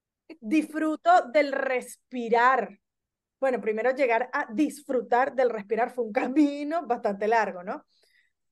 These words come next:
El, el no hacer nada, el, el habitarme, el, el confiar, el confiar en, en la abundancia infinita. Y no me refiero necesariamente o únicamente a, a la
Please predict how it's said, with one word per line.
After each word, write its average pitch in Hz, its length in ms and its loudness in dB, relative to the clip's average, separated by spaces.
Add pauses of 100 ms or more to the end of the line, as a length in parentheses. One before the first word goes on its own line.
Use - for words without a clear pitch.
(140)
El, 269 260 4
el 269 220 4
no 254 100 2
hacer 294 360 0
nada, 302 640 2
el, 247 640 2
el 262 160 2
habitarme, 254 1160 0
el, 226 920 0 (1080)
el 277 200 2
confiar, 240 540 -2 (1080)
el 254 220 4
confiar 226 600 2
en, 302 340 -2
en 240 260 -2
la 226 120 4
abundancia 220 880 -4
infinita. 247 1000 -8 (440)
Y 277 100 -2
no 285 160 2
me 294 120 0
refiero 320 380 -2
necesariamente 269 1000 -6
o 247 100 4
únicamente 240 960 0
a, 247 120 2
a 233 220 -2
la 220 200 -4